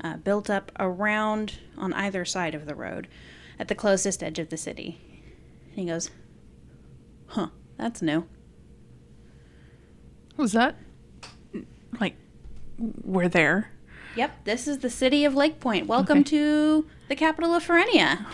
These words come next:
Speaker 1: <laughs> the city that we built together using R P G City Planner by Eric Silver. Here you are.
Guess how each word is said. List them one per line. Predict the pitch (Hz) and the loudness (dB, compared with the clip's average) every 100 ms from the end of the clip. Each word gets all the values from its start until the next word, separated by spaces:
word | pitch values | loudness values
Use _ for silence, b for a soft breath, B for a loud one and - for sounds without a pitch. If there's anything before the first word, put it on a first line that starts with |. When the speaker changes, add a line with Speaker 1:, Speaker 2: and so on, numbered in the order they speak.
| - | 0
Speaker 1:
<laughs> | - - - | 0 2 0
the | 285 | 2
city | 339 311 | 4 4
that | 302 302 | 6 4
we | 339 | 4
built | 339 359 370 | 4 4 2
together | 277 220 190 190 185 B B | 4 4 4 2 0 B B
using | 208 196 196 | -4 -2 0
R | - 262 | 2 4
P | 294 | 4
G | 294 285 | 4 2
City | 277 277 277 | 2 2 0
Planner | 262 170 156 160 160 - - | 0 -2 0 -2 -2 -6 -8
by | 165 160 156 165 b b | -4 -4 -4 -8 b b
Eric | 165 180 | -10 -10
Silver. | - 175 147 - - - - - - - - - | -10 -12 -14 -20 -20 -20 -14 -14 -12 -16 -18 4
Here | 311 | 6
you | 339 381 | 8 8
are. | 508 220 | 8 8